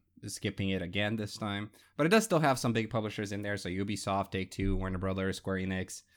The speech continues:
Nintendo, Bethesda, Capcom, Bandai Namco usually has some good stuff. Microsoft is there. So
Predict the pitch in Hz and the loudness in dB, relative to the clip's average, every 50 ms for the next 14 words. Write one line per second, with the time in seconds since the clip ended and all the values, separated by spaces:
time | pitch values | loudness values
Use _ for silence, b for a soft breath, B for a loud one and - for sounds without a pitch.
0 | b b b 92 98 92 104 104 101 98 98 98 95 95 95 95 92 90 92 - | b b b -2 0 0 2 2 2 2 2 2 2 2 2 0 0 -2 -2 -2
1 | 101 95 92 90 98 90 - - 92 87 90 - - 92 92 90 92 90 87 90 | 0 0 0 0 -2 -2 -2 -2 -4 -4 -4 -4 -4 -2 -2 -2 -2 -2 -4 -6
2 | 87 90 - - - 92 95 95 95 90 87 87 90 87 82 - - 90 87 87 | -8 -10 -14 -16 -6 0 2 2 2 2 2 0 0 0 0 -2 -2 -4 -4 -4
3 | 101 95 95 90 - 92 87 90 85 - - 87 85 87 90 87 82 92 90 - | -4 -4 -4 -4 -4 -6 -6 -6 -6 -6 -4 -6 -6 -4 -6 -6 -6 -8 -8 -8
4 | 85 82 - 85 85 82 82 85 85 87 - - 85 85 | -10 -10 -10 -10 -10 -8 -8 -8 -8 -8 -8 -8 -8 -10